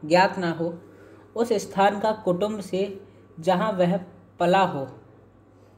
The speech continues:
उसका दत्तक लेने वाले कुटुंब में उसे अंतरिक करने के आशय से वस्तुतः दिया और लिया जाएगा, परंतु दत्त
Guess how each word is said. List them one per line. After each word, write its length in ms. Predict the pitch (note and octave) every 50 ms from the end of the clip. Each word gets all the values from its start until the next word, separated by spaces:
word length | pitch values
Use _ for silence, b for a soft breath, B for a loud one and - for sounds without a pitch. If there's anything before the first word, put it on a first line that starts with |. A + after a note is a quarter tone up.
| - - -
उसका 480 | F#3 F3 F3+ - - F3+ F#3 G3 F#3+ -
दत्तक 500 | F3 E3 F3+ F3+ F3+ - - A3+ A3+ A3+
लेने 320 | A3 G3 F3+ F3+ F3+ G3+ G#3+
वाले 340 | G3 F#3 E3+ D#3+ E3 F3+ F#3
कुटुंब 460 | F3+ - - F3+ F3 F3+ G3+ G#3 A3
में 360 | G#3+ G3+ F3 D#3+ E3+ F#3+ F#3+ - B B B B B B B B B B -
उसे 460 | E3+ E3+ E3+ - F3 E3+ F3 F3 - - B B B B B B B - -
अंतरिक 640 | F#3 G3 G#3 G3+ - - A3 A3+ A#3 A#3 - - - - - - -
करने 360 | G3 F3 E3+ F#3 G3 G#3+ G#3+
के 280 | G#3 - - F#3 F#3+
आशय 480 | F#3 - - D#3 D#3 D3+ - G#3 G#3+ G#3
से 400 | - - - D#3 D#3+ F3 F3 F3 - - - - - -
वस्तुतः 720 | D3 C#3+ D3 F#3 F3+ F3 F3 - - - - F#3+ E3+ F#3+ G#3
दिया 400 | G3 F#3 D#3+ F3 F#3 F#3 F#3+ G3
और 380 | G3+ G3 - - G3 G3+ G#3 F#3+
लिया 300 | F3 E3+ E3+ F3 F3+ E3
जाएगा, 480 | C#3+ C#3+ B2 A#2 A#2 A2+ A#2+ B2 A#2+ - - - - - - - - - _ _ _ _ _ _ - -
परंतु 540 | G3 G3+ A3 A3+ A3+ - - F#3 F#3 G3 F#3+ - - B B B B B B B B E3
दत्त 560 | D#3 F3 F#3 F3+ F3+ - - F#3+ F#3+ - -